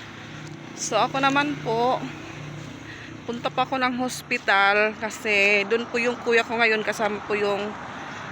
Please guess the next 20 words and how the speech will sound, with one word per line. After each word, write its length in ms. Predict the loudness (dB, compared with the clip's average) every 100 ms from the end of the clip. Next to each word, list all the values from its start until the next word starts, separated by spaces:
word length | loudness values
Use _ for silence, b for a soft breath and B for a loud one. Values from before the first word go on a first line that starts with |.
| -10 -6 -4
asawa 480 | 0 2 4 2 2
niya. 400 | 2 4 2 0 -6 -8 -8 -8 -8 -8 -8 -8 -8 -8 -8 -6 -2
Papacheck 480 | 0 2 2 4 2
up 80 | 2
po 80 | 2
sila, 240 | 4 4
mga 240 | 6 4
kapiks, 240 | 2 -2 0 2
dahil 240 | 2 2
iba 240 | 0 0
po 160 | 0 0
yung 240 | 2 2
ano 80 | 0 0
ni 80 | -2 0
kuya. 320 | 2 4 2 0 -4 -4 -4 -4 -6 -8 -8 -8 -8 -6 -6 -6 -6
Magpapacheck 560 | -2 0 0 0 0 0
up 60 | 2
po 80 |
sila 320 | 2 4 4 6
dahil, 800 | 4 4 4 6 8 8 6